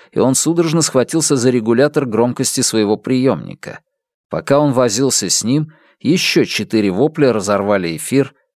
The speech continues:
и затем наступила благодатная тишина. Все в кратере оцепенели, скованные изумлением. «Значит, мой приемник в порядке.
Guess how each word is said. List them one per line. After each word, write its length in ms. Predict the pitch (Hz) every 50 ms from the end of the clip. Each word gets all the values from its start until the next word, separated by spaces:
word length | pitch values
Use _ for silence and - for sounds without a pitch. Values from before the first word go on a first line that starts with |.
| _ _ -
и 80 | - 95
затем 500 | 85 82 78 71 - - 110 120 139 151
наступила 560 | 156 147 - - 151 143 - 147 147 143 147
благодатная 840 | 135 113 107 98 85 90 82 76 85 87 92 104 - - 110 104 101
тишина. 640 | - - 98 92 - - 101 98 82 - - - - _ _ _ _ _ _ _ _ _ _ _ _ _ _ _ _ _ _ _ _ _ _ _ _ _ _ _ _ _ _ -
Все 340 | - - - - 123 156
в 80 | 156 -
кратере 560 | - - 147 127 139 151 - 156 143 147 143
оцепенели, 1000 | 139 139 - - 147 143 - - 139 139 135 139 139 135 101 78 - - - _ _ _ _ _
скованные 640 | - - - - 117 120 123 123 127 131 127 127 127
изумлением. 800 | 120 107 117 131 135 127 120 113 95 80 - - 67 - - - _ _ _ _ _ _ _ _ _ _ _ _ _ -
«Значит, 760 | - - - - 90 104 104 110 107 - - 156 156 156 -
мой 260 | 143 139 139 143 147
приемник 640 | 143 - 165 170 160 143 131 139 147 160 160 156 -
в 100 | - -
порядке. 680 | - 156 156 175 185 151 156 - - - - -